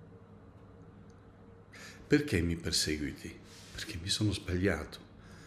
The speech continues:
Io ho seguito quello che è scritto nei libri, ma senza comprendere la fonte viva di Dio,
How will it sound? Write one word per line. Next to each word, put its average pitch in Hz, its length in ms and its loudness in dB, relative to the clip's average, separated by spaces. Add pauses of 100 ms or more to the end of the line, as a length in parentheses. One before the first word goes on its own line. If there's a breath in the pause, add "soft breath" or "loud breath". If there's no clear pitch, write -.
(340 loud breath)
Io 120 180 6
ho 104 80 6
seguito 98 1040 4
quello 120 240 6
che - 120 0
è - 20 2
scritto - 320 0
nei 98 140 8
libri, 101 320 8
ma 90 140 6
senza 101 560 2 (440 loud breath)
comprendere 110 880 8 (440 loud breath)
la 92 180 4
fonte 127 540 10
viva 101 400 8
di 85 180 2
Dio, 82 480 6